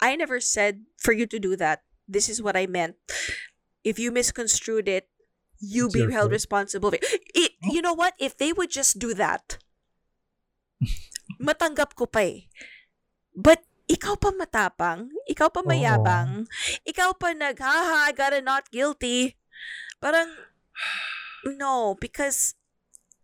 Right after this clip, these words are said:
Speaker 1: I personally, even if we were to go deep religious, let's go deep down into religious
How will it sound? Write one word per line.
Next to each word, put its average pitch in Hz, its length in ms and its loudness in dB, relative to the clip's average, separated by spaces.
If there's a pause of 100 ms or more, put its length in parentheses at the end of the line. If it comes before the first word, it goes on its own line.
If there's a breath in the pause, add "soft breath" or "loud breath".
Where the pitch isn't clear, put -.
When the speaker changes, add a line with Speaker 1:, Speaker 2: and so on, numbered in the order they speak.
(220)
Speaker 1:
I 240 280 0
personally, 247 1080 -2 (1500)
even 302 300 2
if - 160 -6
we 254 80 -6
were 233 180 4
to 214 140 -4
go 185 160 0
deep 185 560 -2
religious, - 880 -2 (640)
let's 214 180 0
go 196 300 -4 (180)
deep 233 540 -2
down 190 320 2
into 196 240 -4
religious 165 800 0